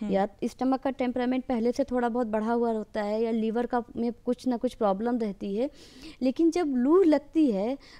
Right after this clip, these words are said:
Speaker 2: तो वो प्रॉब्लम ज़्यादा बढ़ के आ
Speaker 1: बढ़ के आ
Speaker 2: जाती है।
Speaker 1: जाती है, जी।
Speaker 2: ठीक है, तो, अ,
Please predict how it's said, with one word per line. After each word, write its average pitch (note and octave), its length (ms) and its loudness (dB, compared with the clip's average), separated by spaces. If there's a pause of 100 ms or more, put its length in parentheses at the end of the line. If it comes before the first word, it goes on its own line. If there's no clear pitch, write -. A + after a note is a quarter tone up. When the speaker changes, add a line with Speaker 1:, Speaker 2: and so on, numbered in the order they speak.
(140)
Speaker 2:
तो D#4 100 0
वो D4+ 160 -2
प्रॉब्लम C#4 400 -2
ज़्यादा B3 300 -2
बढ़ A3 220 -2
के C4 140 -6
आ A#3+ 100 2
Speaker 1:
बढ़ - 40 0
के F#3 100 -2
आ F3 40 -2
Speaker 2:
जाती G3 160 -8
है। G3 60 -2
Speaker 1:
जाती F#3 340 -6
है, G#3 180 -14
जी। G#3 180 -8 (300)
Speaker 2:
ठीक E4 160 0
है, B3+ 180 0 (340)
तो, E4 340 0
अ, - 40 -10